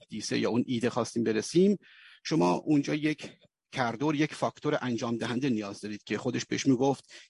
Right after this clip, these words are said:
که نون یا به لاتینش کاوسا افیکینس، یعنی اونی که یه چیزی رو به انجام می‌رسونه، به کرد می‌رسونه، کردساز. حالا ترجمه تک تک این واژه‌ها و پدافند از اینکه از دیدگاه زبان شناختی اینا بهترین ترجمه هستن،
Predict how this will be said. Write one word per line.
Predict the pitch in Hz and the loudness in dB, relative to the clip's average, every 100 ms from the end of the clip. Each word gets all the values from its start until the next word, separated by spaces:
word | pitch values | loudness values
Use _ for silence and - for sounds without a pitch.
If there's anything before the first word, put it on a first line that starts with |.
| _ | _
که | 247 | 6
نون | 254 403 403 120 107 113 _ - | 10 10 10 6 0 -6 _ -4
یا | 113 - | -2 -2
به | - | -2
لاتینش | 101 107 127 127 - _ _ - | -2 2 2 2 -2 _ _ -6
کاوسا | 151 139 - | -2 0 0
افیکینس، | - 123 160 - 110 90 92 - - _ _ _ - - | -2 0 -2 -2 -6 -6 -10 -12 -14 _ _ _ -20 2
یعنی | 131 139 | 6 8
اونی | 147 156 | 8 6
که | 147 143 139 123 | 6 4 2 2
یه | 151 | -2
چیزی | - 135 143 | -2 -2 0
رو | |
به | 135 | 0
انجام | 123 123 120 143 | 2 2 4 4
می‌رسونه، | 107 104 104 107 104 | 2 0 -8 -8 -8
به | 107 | -4
کرد | - 139 123 107 | 2 4 4 0
می‌رسونه، | 101 95 - 170 151 - _ _ - | -4 -6 -10 -8 -10 -14 _ _ -6
کردساز. | 135 107 - - 151 190 | -2 -2 -2 2 4 4
حالا | 143 127 - - - - - - | 4 4 2 -8 -16 -18 -10 0
ترجمه | 135 127 139 160 | 0 4 4 4
تک | 151 123 | 2 -2
تک | 131 123 | -4 -2
این | 113 117 | -2 0
واژه‌ها | 113 101 101 143 127 | 0 -2 -2 0 2
و | 113 110 | 2 0
پدافند | - 113 107 127 123 | -2 -2 -2 -2 -4
از | 113 104 | -4 -4
اینکه | 120 110 | -2 -2
از | 110 | -4
دیدگاه | 107 120 | -4 -2
زبان | 120 110 107 | 0 -2 -2
شناختی | - 117 107 131 | 0 -2 0 -4
اینا | 78 - 117 | -4 -4 -4
بهترین | 113 - 117 110 | -4 0 2 2
ترجمه | 117 113 117 117 | 0 -2 -2 -2
هستن، | 110 151 170 | -2 0 0